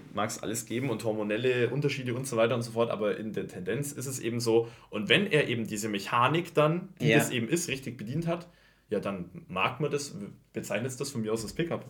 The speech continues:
Speaker 2: Ja, aber der K-, der Knackpunkt dabei ist ja, es ist ja oftmals ein Fehlschluss, weil sie denken ja, gleich und gleich, äh, gesellt sich gern irgendwie. Und
Speaker 1: Mhm.
Speaker 2: wenn ich mich nur stark genug mit dem Feminin, mit der Weiblichkeit identifiziere,
Speaker 1: Mhm.
Speaker 2: also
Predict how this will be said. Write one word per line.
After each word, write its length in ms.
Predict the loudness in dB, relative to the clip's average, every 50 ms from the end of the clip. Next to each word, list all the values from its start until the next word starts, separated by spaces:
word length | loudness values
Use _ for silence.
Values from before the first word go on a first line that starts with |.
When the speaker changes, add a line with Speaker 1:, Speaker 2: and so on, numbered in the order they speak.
| -16 -10 -2 2 4
Speaker 2:
Ja, 240 | 8 8 8 8
aber 100 | 8 8
der 100 | 8 8 6
K-, 120 | 4 -2 -4
der 260 | 2 8 10 10 10 8
Knackpunkt 420 | 8 6 6 6 6 4 4 6
dabei 260 | 6 6 6 6 6
ist 140 | 4 4 4
ja, 120 | 4 4 2 2 -2 -4
es 160 | -6 -4 -2
ist 100 | 0 4
ja 120 | 4 4
oftmals 320 | 2 2 0 -2 -2 -2 -4
ein 60 | -6
Fehlschluss, 640 | -4 -2 0 0 0 -2 -2 -2 -2 -2 -2 0
weil 160 | 2 2 2
sie 480 | 2 0 -4 -2 -2 -2 -2 -2 -2 2
denken 400 | 4 4 4 4 2 0 0 0
ja, 460 | 2 0 0 0 0 -2 -4 -6 -8 -16 -20 -20 -20 _ _ _ _ _ _ -12 -4
gleich 380 | 2 2 4 4 4 2 2
und 180 | 2 0 0 2
gleich, 400 | 2 2 4 4 4 2 0 -2 -10 -16 -14 -6
äh, 180 | -2 -2 0 2
gesellt 360 | 2 2 4 4 2 2 2
sich 180 | 0 -4 -4 0
gern 200 | 0 0 0 0
irgendwie. 420 | -2 -2 -2 -4 -4 -4 -4 -4 -2
Und 160 | -2 -2 2
Speaker 1:
Mhm. 20 | 2
Speaker 2:
wenn 160 | 4 4 4
ich 100 | 4 4
mich 180 | 2 0 2 4
nur 440 | 4 6 6 6 6 4 2 2 0 -4
stark 360 | -8 -4 -2 0 2 2 2
genug 320 | 2 2 2 2 0 0 0
mit 200 | 0 0 2 2
dem 120 | 2 0 2
Feminin, 560 | 2 2 2 2 2 2 2 2 4 4 4
mit 180 | 2 0 0 2
der 180 | 0 0 2
Weiblichkeit 680 | 4 4 4 4 4 2 -2 -2 0 2 2 2 2 0 -4
identifiziere, 1080 | -4 0 2 2 2 2 -2 -4 -6 -6 -4 -2 2 4 4 4 4 4 2 2 0 -2 -8 -16 -12
Speaker 1:
Mhm. 180 | -10 -10 -10 -10 -4 4
Speaker 2:
also 360 | 4 6 6 6 4 2 0